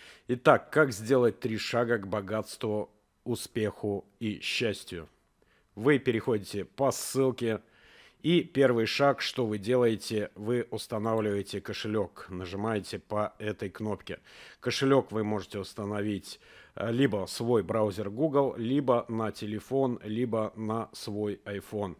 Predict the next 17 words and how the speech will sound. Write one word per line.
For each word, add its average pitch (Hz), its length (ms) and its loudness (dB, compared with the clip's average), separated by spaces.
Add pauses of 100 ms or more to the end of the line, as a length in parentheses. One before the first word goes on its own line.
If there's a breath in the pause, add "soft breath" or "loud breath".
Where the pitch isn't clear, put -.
(240)
Далее 107 600 4 (680 loud breath)
вы 151 180 6
переходите 131 640 2
ко 117 140 -2
второму 117 420 2
шагу, - 440 -8 (240)
чтобы 139 440 2
купить 113 680 -6
монету 107 580 -2
Трон. 113 380 -2 (420 loud breath)
Сколько 170 580 4
монет 113 520 2
нужно? 101 480 -4 (140)
Монет 160 440 4
нужно 127 500 0 (160)
триста 123 680 -2
десять. 110 680 -6